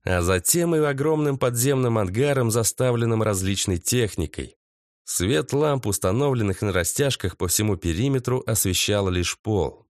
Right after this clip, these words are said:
Потолок терялся в темноте. Чего тут только не было: танки, грузовики разных видов, несколько мотоциклов, трактора. Зал размером с футбольное поле был рядами заставлен техникой.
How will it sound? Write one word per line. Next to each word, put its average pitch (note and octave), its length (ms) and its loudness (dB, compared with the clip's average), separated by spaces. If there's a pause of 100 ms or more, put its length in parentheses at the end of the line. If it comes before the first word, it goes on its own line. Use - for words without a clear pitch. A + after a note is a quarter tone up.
(360)
Потолок G#2+ 640 0
терялся B2 540 0
в - 60 -6
темноте. G2 720 0 (500)
Чего F#3 280 0
тут D3 220 -2
только C3 320 0
не B2+ 260 2
было: D#2 300 0 (140)
танки, C3 460 0
грузовики F#2 600 0
разных A#2 440 0
видов, A#2 460 0
несколько C3 460 0
мотоциклов, G2+ 800 0
трактора. F2+ 720 0 (480)
Зал A2 480 0
размером C#3 580 2
с - 60 -2
футбольное A#2 640 0
поле C3+ 400 0
был C3 240 -2
рядами B2 460 0
заставлен G#2+ 560 0
техникой. - 760 -2